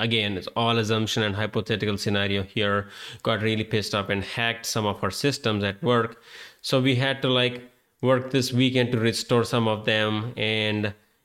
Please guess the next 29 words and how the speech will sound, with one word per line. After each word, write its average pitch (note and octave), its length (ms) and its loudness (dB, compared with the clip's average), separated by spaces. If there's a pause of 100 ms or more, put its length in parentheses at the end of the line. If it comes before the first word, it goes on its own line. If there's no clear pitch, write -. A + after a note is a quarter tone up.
input A#2 420 0
some A#2 160 0
of G#2+ 160 0
the A2 80 -4
stuff - 360 -6
that G#2 300 -2 (300)
we G#2+ 120 0
have G#2 120 0 (340)
done G#2+ 280 0
during G#2 280 0
downtime. G#2 560 0 (600)
So D3 120 2
my C#3 200 4
boss D#3 400 0
asked, A#2 420 -2
uh, G2+ 160 0
me G2+ 300 2
and G2 120 0
a F#2+ 40 0
bunch F#2+ 340 -4
of F#2+ 140 -4
us F#2+ 280 -2
to, G2 140 -2
like, F#2+ 240 -4
work G2 240 -2
during G2 240 0
the F#2+ 80 0
weekend F#2+ 400 0
and F#2 260 -2